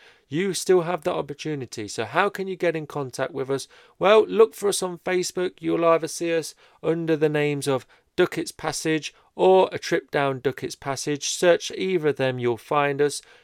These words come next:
You can find us on Instagram if you type in at Duckett's Pod. Same for Twitter or X. If you type in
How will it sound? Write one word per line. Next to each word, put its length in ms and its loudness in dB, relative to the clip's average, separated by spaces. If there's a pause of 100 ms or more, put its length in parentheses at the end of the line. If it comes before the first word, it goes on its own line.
(120)
You 140 -6
can 220 -8
find 420 0
us 180 -2 (140)
on 340 -2 (460)
Instagram 760 2 (200)
if 180 -12
you 120 -10
type 360 -4
in 160 -4 (140)
at 380 -2 (120)
Duckett's 440 -4
Pod. 460 6 (360)
Same 400 2
for 140 -4
Twitter 520 2
or 300 -2
X. 400 0
If 160 -12
you 80 -10
type 380 -2
in 200 -2